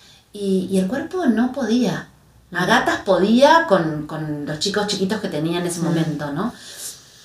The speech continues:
Speaker 1: El, el volver a la sabiduría de nuestro cuerpo, que, que nos va marcando los ritmos, eh, a mí también me hace como, como honrar, eh, el orden natural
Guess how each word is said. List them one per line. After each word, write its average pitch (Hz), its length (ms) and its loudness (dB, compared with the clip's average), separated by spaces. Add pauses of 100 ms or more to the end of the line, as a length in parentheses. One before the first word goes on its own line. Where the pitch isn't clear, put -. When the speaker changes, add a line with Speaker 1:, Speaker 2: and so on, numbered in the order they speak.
(520)
Speaker 1:
El, 180 480 0
el 185 160 -4
volver 190 300 6
a 269 80 2
la 247 100 0
sabiduría 175 720 2
de 165 100 -2
nuestro 160 320 -6
cuerpo, 165 600 -4 (100)
que, 156 320 -10
que 156 120 -8
nos 156 160 -4
va 190 100 4
marcando 202 800 0
los 165 180 -4
ritmos, 165 680 -2 (500)
eh, 160 720 -6
a 170 100 -10
mí 190 220 2
también 190 500 2
me 190 100 2
hace 190 300 -4
como, 165 680 -6 (580)
como 165 260 -6
honrar, 196 720 4
eh, 160 380 -4
el 170 180 0
orden 208 380 4
natural 170 640 -2